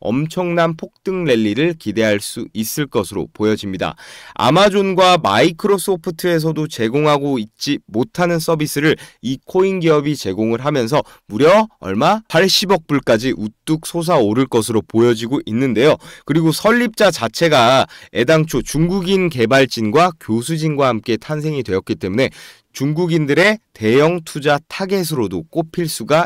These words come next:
있다라는 거예요. 그리고 최근에는 여러분들께서 다 아실 텐데, 미국의 가장 유력 경제지, 바로 이 포브스에서 파트너십을 맺고 나서 알더블유에이 관련 테마의 코인들을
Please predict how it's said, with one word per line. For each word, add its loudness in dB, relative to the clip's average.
있다라는 0
거예요. -4
그리고 2
최근에는 4
여러분들께서 2
다 2
아실 -2
텐데, 0
미국의 0
가장 -2
유력 0
경제지, -4
바로 -4
이 -8
포브스에서 -4
파트너십을 -6
맺고 -4
나서 -6
알더블유에이 0
관련 -4
테마의 -4
코인들을 0